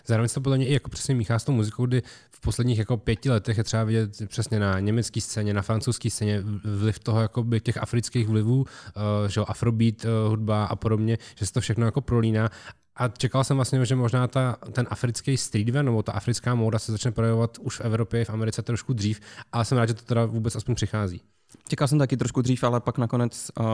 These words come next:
Speaker 2: to Asie převálcovala a japonský a asijský trendy prostě byly, byly silnější v ten moment, ale,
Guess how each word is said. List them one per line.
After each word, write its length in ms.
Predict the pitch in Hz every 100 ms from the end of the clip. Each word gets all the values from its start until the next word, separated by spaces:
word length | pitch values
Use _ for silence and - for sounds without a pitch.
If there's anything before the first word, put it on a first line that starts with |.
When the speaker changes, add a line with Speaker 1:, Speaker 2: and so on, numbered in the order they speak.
| 110 110 -
Speaker 2:
to 160 | 123
Asie 260 | 117 110 110
převálcovala 720 | - 110 104 113 110 110 113 113
a 360 | 110 107 107
japonský 640 | 107 110 107 - 113 110 -
a 100 | 117
asijský 380 | 110 104 107 104
trendy 320 | 113 107 107
prostě 300 | - 117 117
byly, 240 | 110 113 -
byly 200 | 117 117
silnější 400 | 117 113 110 113
v 40 |
ten 100 | 113
moment, 280 | 113 110 117
ale, 240 | 117 117